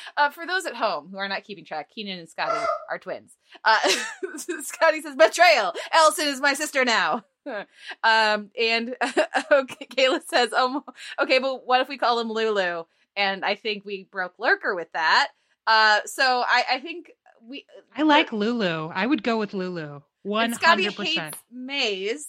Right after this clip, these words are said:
Speaker 1: Sorry. Keenan
Speaker 2: The
Speaker 1: is
Speaker 2: name,
Speaker 1: fine with
Speaker 2: right?
Speaker 1: Lulu.
Speaker 2: Scotty, to be clear, what you hate is the nickname.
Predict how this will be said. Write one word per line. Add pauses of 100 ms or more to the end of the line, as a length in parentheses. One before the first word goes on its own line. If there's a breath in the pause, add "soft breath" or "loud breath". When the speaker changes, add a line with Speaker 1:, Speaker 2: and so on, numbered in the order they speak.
(100)
Speaker 1:
Sorry.
Keenan
Speaker 2:
The
Speaker 1:
is
Speaker 2:
name,
Speaker 1:
fine
with
Speaker 2:
right?
Speaker 1:
Lulu. (140)
Speaker 2:
Scotty,
to
be
clear,
what
you
hate
is
the
nickname.